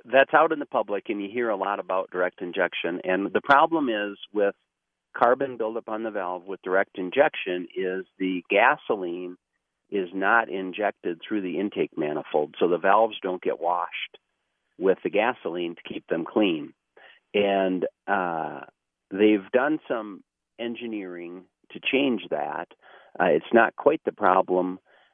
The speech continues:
that it used to be. And quite honestly, while we've done a number of, of repairs to clean the carbon off, uh, valves that have gotten stuck in the open position a little bit,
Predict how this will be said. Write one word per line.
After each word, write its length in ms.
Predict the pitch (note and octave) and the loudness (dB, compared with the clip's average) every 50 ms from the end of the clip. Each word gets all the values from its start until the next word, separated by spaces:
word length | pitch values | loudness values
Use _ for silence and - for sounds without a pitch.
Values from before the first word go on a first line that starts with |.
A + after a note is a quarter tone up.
| _ _ - | _ _ 2
that 160 | G2+ G2 G2 | 2 2 2
it 100 | E2+ - | 0 -4
used 360 | F2+ G2 F#2+ F#2 - - - | -6 -8 -8 -8 -10 -10 -10
to 60 | F2 | -8
be. 460 | D#2 - F2+ F2 F2 F2+ F2 E2+ D#2 _ - | -6 -4 -4 -2 -2 -2 -2 -2 -4 _ -4
And 460 | G2 G2+ G2+ G2+ F#2+ F#2 F#2 F2+ - - - _ - - | -2 -2 0 0 0 -2 -4 -6 -8 -10 -14 _ -8 -4
quite 220 | - E3 D#3 C#3 | -2 -2 0 0
honestly, 720 | B2+ A#2+ B2 A#2 A2+ _ _ - F#2 F#2 F2+ F2 F2 E2+ _ _ _ _ _ _ _ | -2 -2 -4 -6 -8 _ _ -14 -10 -10 -8 -10 -10 -14 _ _ _ _ _ _ _
while 360 | - G2 G2+ G2+ G#2 G#2 G#2+ | 0 4 6 6 6 6 4
we've 280 | G2+ G2+ G2+ G2 F2+ - | 0 -2 -4 -6 -6 -4
done 220 | G#2+ G#2 G#2+ A2+ | -4 -4 -2 -2
a 60 | G#2 F#2+ | -4 -4
number 440 | F#2+ G2 G2+ G#2+ G2 G2 F2+ E2+ | -4 -4 -4 -4 -4 -4 -2 -2
of, 220 | E2 E2 E2+ E2 E2 - - - - | -2 -4 -6 -8 -10 -14 -20 -14 -6
of 240 | F2+ F#2 E2+ E2 D#2 - | -4 -2 -2 -2 -4 -4
repairs 720 | F2 E2+ E2 D#2+ - - A#2+ A2+ A2 G2+ F2+ F2 F2 E2+ E2 - - | -4 -2 -2 -2 -2 2 6 8 8 8 8 6 4 2 0 -6 -8
to 80 | - F2 _ | -8 -10 _
clean 480 | - - A2 A2+ A2 G#2+ G#2+ G2+ F#2+ E2+ | -2 0 2 4 4 4 2 0 0 -2
the 80 | E2 | -4
carbon 400 | - - A2+ F#2+ F#2+ F#2 F2+ E2+ | -2 2 4 4 4 4 0 -2
off, 280 | F2 F#2+ G#2 G#2+ A2 - - - _ _ _ _ _ _ _ _ _ _ _ _ | -2 -2 0 -2 -2 -4 -10 -20 _ _ _ _ _ _ _ _ _ _ _ _
uh, 380 | - F#2 F2+ D#2+ D#2 D#2 D#2 D#2 | -4 -2 0 0 0 -2 -2 -4
valves 460 | D#2+ F2+ G2 F2+ F2+ F#2 F#2 F2+ F#2 F#2 | 2 4 4 6 8 6 4 4 2 -4
that 120 | F#2 E2 | -2 -2
have 100 | E2+ E2 | -2 0
gotten 400 | - F#2 E2+ C#2 - - F2+ F2 - _ - - - | 2 2 2 2 0 -4 -6 -6 -8 _ -16 -14 2
stuck 180 | - - - _ - | 2 2 2 _ -2
in 140 | F2 E2+ | -2 -2
the 80 | F2 - | -2 -4
open 360 | - F#2+ F#2 - - E2 D#2+ | -4 -4 -6 -4 -6 -8 -4
position 640 | - F2+ F2 G2 A2 A2+ - - E2 D#2 D#2+ D#2 - - | -2 -2 4 4 4 6 6 2 0 -2 -4 -8 -6 -6
a 60 | E2+ | -6
little 260 | F2 E2 E2 E2 D#2+ | -4 -4 -4 -4 -6
bit, 300 | D2+ D#2+ E2 E2 E2+ - | -4 -2 0 0 0 -2